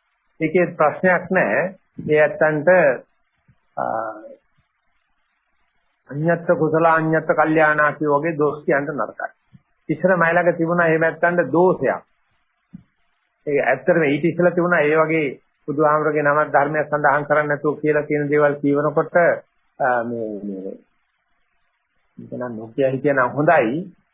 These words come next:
මේ අභිධර්ම කාර්යෝ කරන පිස්සුව ගැන මට තේරෙන්න පටන් ගත්තා. ඒ කට්ටිය මේ බුදුහාමරගේ දෙයක් කියලාම නේ කියන්නේ.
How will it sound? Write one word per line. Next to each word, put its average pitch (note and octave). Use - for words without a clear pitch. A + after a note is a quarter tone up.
මේ D#3
අභිධර්ම E3+
කාර්යෝ E3+
කරන E3
පිස්සුව F3
ගැන E3+
මට D#3+
තේරෙන්න C3+
පටන් A2+
ගත්තා. -
ඒ C#3
කට්ටිය D#3
මේ C#3+
බුදුහාමරගේ E3
දෙයක් E3
කියලාම F#3
නේ F3+
කියන්නේ. E3+